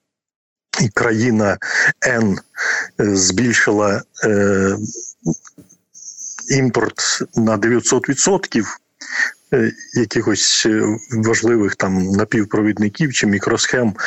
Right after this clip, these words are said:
ну, то це зразу має загоратися червона лампочка і шукати всі ці фірми, всі ці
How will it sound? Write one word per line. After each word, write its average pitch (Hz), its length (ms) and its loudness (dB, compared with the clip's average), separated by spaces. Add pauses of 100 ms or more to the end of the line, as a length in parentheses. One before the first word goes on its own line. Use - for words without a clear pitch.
(260)
ну, 127 60 0
то 139 100 2
це 147 160 0
зразу 139 340 2
має 131 280 2
загоратися 113 560 2
червона 110 440 2
лампочка 107 680 0 (400)
і 104 80 0
шукати - 460 0
всі - 220 -2
ці 98 200 0
фірми, 117 400 2
всі 95 220 -2
ці 98 280 -2